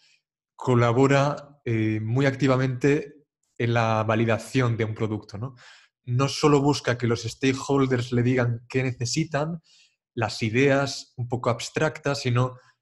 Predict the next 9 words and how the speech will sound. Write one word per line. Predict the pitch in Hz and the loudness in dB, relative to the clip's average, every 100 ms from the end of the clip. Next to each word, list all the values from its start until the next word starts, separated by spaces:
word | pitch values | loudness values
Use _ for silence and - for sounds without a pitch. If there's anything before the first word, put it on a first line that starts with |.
| _ _ | _ _
tiene | 131 139 | 0 0
que | 135 | 0
buscar | 135 123 - 139 135 135 - _ _ _ _ _ _ _ _ - | 0 0 0 0 0 -4 -16 _ _ _ _ _ _ _ _ -4
que | 127 | 2
le | 120 117 | 2 4
digan | 135 135 143 143 151 - | 2 2 2 0 -6 -10
exactamente | 120 - 135 127 131 135 131 131 143 147 - | -12 -4 -2 0 -2 -2 -4 -2 0 -2 -4
un | 139 139 | -2 0
ejemplo | 123 147 147 131 131 139 - | 0 0 0 -2 -2 -2 -4